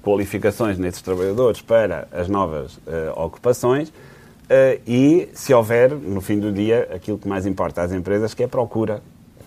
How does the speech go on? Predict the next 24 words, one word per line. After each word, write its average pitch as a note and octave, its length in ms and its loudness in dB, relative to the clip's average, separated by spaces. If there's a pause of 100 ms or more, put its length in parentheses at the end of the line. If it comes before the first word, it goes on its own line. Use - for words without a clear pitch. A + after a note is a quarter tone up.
(640)
para, F#2+ 420 2
eh, E2 520 -6
nesses G2 240 -2
setores. D2+ 460 -4 (480)
E B2 120 -2
foi D#3 200 0
exatamente C3 540 0
isso A#2 120 -6
que - 80 -6
não A#2+ 100 0
aconteceu A#2 460 -2
nos G#2+ 180 -4
últimos G#2+ 380 -4
anos. F#2 220 -2
E F#2+ 60 -2
não G#2 120 -4
aconteceu A2 480 -4
porque G#2+ 340 -8
o G#2 80 4
aumento A2+ 420 -2
do G#2+ 40 -4
desemprego F#2 500 -4
em F#2 80 -4
Portugal E2+ 480 -4